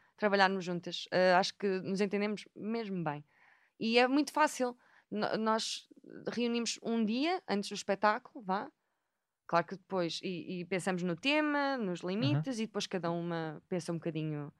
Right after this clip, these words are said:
Speaker 2: Por
Speaker 1: em
Speaker 2: si?
Speaker 1: casa, por si, sim. Ah, e no espetáculo, depois, eh, é só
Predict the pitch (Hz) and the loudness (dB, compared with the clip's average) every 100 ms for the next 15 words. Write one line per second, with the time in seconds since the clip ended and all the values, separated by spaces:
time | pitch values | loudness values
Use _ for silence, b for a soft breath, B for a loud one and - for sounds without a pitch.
0 | _ _ _ - 143 143 151 147 139 135 | _ _ _ -4 -2 4 6 4 0 -10
1 | - 170 151 - 143 - 131 - b b | -8 -8 -8 -6 -6 -6 -12 -12 b b
2 | b b 165 175 175 170 208 226 - 254 | b b 2 4 4 2 0 -2 -2 0
3 | 240 202 165 156 - 202 190 214 226 226 | 0 0 -2 -6 -4 -4 -4 -4 -4 -4
4 | 220 214 220 233 - 226 220 220 | -6 -8 -8 -8 -4 -2 -2 -4